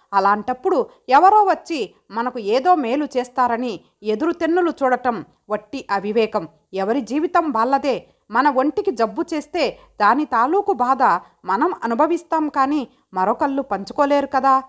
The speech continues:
అలాగే ఎవరి సుఖం వాళ్ళే వెతుక్కోవాలి. ఎక్కడికైనా భోజనానికి వెళ్ళావనుకో, అందరితో పాటు మనము కూర్చుంటాం. మన వరకు వచ్చేసరికి విస్తళ్ళు అయిపోతాయి. అది తెచ్చి వేయడానికి వెళ్ళిన మనిషి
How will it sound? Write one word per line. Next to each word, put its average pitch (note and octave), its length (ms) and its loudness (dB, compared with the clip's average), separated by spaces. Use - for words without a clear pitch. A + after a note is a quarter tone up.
అలాగే G#3 580 0
ఎవరి G#3 280 0
సుఖం F4 420 0
వాళ్ళే C4+ 340 2
వెతుక్కోవాలి. A3+ 720 0
ఎక్కడికైనా D4+ 760 0
భోజనానికి E4 560 0
వెళ్ళావనుకో, B3+ 800 0
అందరితో G4 460 4
పాటు E4+ 280 4
మనము C4 340 0
కూర్చుంటాం. C#4+ 640 -2
మన G3 200 2
వరకు D4 320 2
వచ్చేసరికి E4 800 -2
విస్తళ్ళు B3 460 -2
అయిపోతాయి. A3 600 -2
అది G#3+ 200 -2
తెచ్చి A#3+ 380 -2
వేయడానికి F#4 540 2
వెళ్ళిన C#4 340 -4
మనిషి A3 520 -6